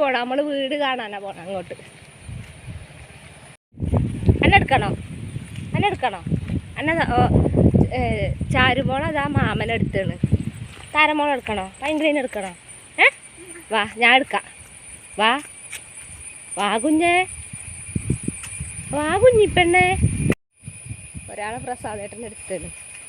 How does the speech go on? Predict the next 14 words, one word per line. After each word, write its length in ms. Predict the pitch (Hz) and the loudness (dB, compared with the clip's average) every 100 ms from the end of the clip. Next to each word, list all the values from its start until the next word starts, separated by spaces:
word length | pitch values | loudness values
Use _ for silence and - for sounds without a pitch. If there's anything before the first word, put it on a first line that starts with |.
| - - - - - | -20 -20 -20 -18 -12
ഞാൻ 140 | 202 220 | -8 -6
എടുക്കണോ 340 | 233 - 220 254 | -6 -6 -6 -6
ചോദിച്ചിട്ട് 400 | 269 254 - - 285 - - - - | -6 -8 -10 -10 -10 -10 -14 -16 -14
അത് 100 | 233 226 | -12 -10
സമ്മതിക്കുന്നില്ല. 580 | 214 202 196 233 220 - - - - - - - - - - - - - - - - | -10 -10 -8 -8 -8 -10 -10 -8 -8 -10 -12 -14 -12 -12 -12 -12 -12 -12 -12 -12 -10
നല്ല 400 | 220 247 269 302 302 | -10 -8 -6 -6 -4
കാറ്റാ, 320 | 226 226 269 240 | -2 -2 -2 -2
വൈകുന്നേരം 460 | 220 233 302 320 320 | -2 -2 -2 -2 -4
ആയാൽ 140 | 294 269 | -6 -8
നല്ല 380 | 240 247 247 254 262 | -10 -10 -10 -10 -12
കാറ്റാ. 240 | - - - | -12 -14 -14
കണ്ടോ, 200 | - - - - - - - - - - - 226 | -12 -10 -10 -8 -10 -10 -14 -14 -14 -14 -14 -12
റോഡിൽ 340 | 220 214 233 | -10 -8 -10
നിന്ന് 1040 | 254 339 - - - - - - - 208 | -10 -12 -14 -20 -20 -20 -20 -20 -20 -16